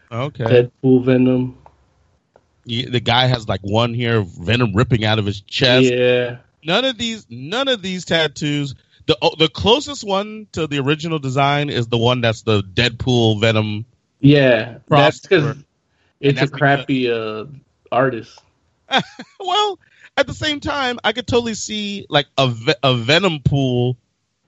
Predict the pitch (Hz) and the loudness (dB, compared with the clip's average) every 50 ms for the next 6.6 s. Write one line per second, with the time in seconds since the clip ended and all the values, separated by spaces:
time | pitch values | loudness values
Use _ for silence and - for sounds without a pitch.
0 | _ _ - 117 131 139 147 143 - 131 131 131 123 113 110 139 147 160 156 151 | _ _ -6 -2 0 0 0 -2 -4 -4 -4 -4 -4 -2 -2 0 2 2 2 0
1 | 143 123 120 113 110 107 104 101 107 107 101 104 104 104 101 98 95 - _ _ | 0 -4 -8 -10 -10 -10 -8 -6 -4 -4 -4 -4 -4 -6 -8 -10 -12 -16 _ _
2 | _ - 107 92 92 92 92 87 87 78 - _ - 120 110 101 95 101 95 101 | _ -6 -2 0 0 0 -2 -2 -6 -8 -10 _ 0 0 0 0 -2 -6 -6 -2
3 | 107 101 101 101 - 104 101 101 101 - 95 95 107 107 107 - - 107 101 92 | -4 -4 -4 -2 0 0 0 0 -2 -10 -8 -2 -2 0 0 -2 -4 -8 -8 -2
4 | 92 104 101 95 98 98 - - - _ _ _ _ _ _ _ _ _ _ _ | 0 2 2 2 0 -2 -6 -16 -20 _ _ _ _ _ _ _ _ _ _ _
5 | _ - 104 - - 147 151 160 160 151 147 139 139 139 139 - _ - 98 95 | _ -4 0 2 4 4 4 4 4 2 2 0 -2 -4 -6 -8 _ -10 -6 -4
6 | 95 95 95 95 92 92 90 95 - - 120 | -4 -4 -6 -6 -8 -8 -8 -8 -10 -12 -14